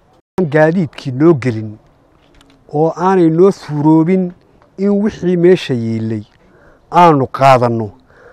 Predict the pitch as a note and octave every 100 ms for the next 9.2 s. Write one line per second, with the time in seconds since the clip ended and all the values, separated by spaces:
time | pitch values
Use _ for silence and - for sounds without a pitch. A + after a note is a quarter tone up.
0 | - _ _ - C3 D#3+ G3 G3+ F#3 G#3+
1 | D#3+ - E3 - D#3 A#2+ B2+ C#3 D#3 D#3
2 | A2 A2 G#2 G2+ F2+ _ _ _ _ _
3 | D3 F#3 D3+ B2 A2+ G#2+ F2+ _ _ _
4 | _ _ _ D#3+ F3 C#3 - - - A#2+
5 | G#2+ G#2+ A2+ B2 A#2+ - C#3+ A#2 A#2 G2+
6 | A2+ A2 G#2+ - C3 B2+ _ _ _ _
7 | _ C#3 C#3+ B2 F3 F#3+ F3+ E3+ E3+ F#3+
8 | - D3+ D#3+ D#3+ - E3+ D3+ D3+ D3 D#3+
9 | B2+ -